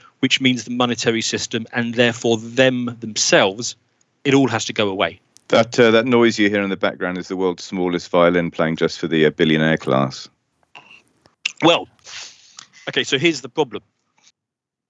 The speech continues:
Speaker 1: We talked about the World Economic Forum a minute ago,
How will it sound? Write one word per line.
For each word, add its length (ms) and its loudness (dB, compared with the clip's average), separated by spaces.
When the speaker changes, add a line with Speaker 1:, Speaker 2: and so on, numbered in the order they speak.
Speaker 1:
We 100 -6
talked 280 0
about 180 0
the 80 -10
World 200 -2
Economic 380 -6
Forum 280 -2
a 40 -14
minute 180 -14
ago, 220 -6